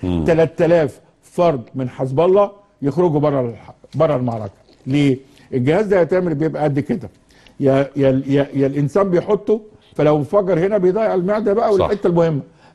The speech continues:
Speaker 2: أول لما يلاقي الجهاز بيعمل زنة بيعمل كده عشان يشوف ال-، الرسالة اللي جاية.
Speaker 1: مظبوط.
Speaker 2: اتعنوا، اتعموا.
Speaker 1: يا نهار أبيض.
Speaker 2: ف-، فتلات آلاف فرد من حزب الله
Speaker 1: خرجوا بره الشغل
Speaker 2: خرج
Speaker 1: كده
Speaker 2: بره
Speaker 1: خلاص.
Speaker 2: الشغل.
Speaker 1: آه، طبعًا، خلاص.
Speaker 2: تمام.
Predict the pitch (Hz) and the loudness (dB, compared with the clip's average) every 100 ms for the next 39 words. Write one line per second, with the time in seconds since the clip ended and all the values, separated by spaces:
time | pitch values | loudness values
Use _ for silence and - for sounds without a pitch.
0 | - 233 247 202 185 208 202 151 185 196 | 2 2 4 0 0 0 0 -2 -2 0
1 | 202 202 175 175 208 208 202 - _ - | 0 0 0 0 0 0 -4 -8 _ -6
2 | 135 196 202 190 208 190 175 170 156 220 | 0 2 2 2 2 2 0 -4 -4 0
3 | 190 170 160 165 - 226 190 175 190 160 | 0 0 -2 0 0 0 2 4 2 2
4 | 127 117 90 _ _ _ 170 170 156 175 | -2 -4 -8 _ _ _ -2 0 0 0
5 | 156 147 147 135 143 120 95 73 67 65 | -2 -4 -4 -2 -2 -4 -8 -16 -14 -12
6 | 64 65 64 62 - 143 - 135 135 131 | -12 -10 -12 -14 -4 -4 -4 -4 -4 0
7 | 190 180 - _ 143 135 127 - _ _ | 2 2 0 _ -2 2 0 -2 _ _
8 | _ _ - 170 139 107 - 120 110 156 | _ _ 0 0 2 -4 -10 -10 -6 -6
9 | 135 135 143 233 190 190 196 170 - 180 | -2 0 2 2 0 0 0 -2 0 0
10 | 160 143 131 135 127 131 147 151 - - | 0 0 -4 -6 -10 -8 -6 -6 -10 -16
11 | 123 143 156 170 | -8 -2 0 0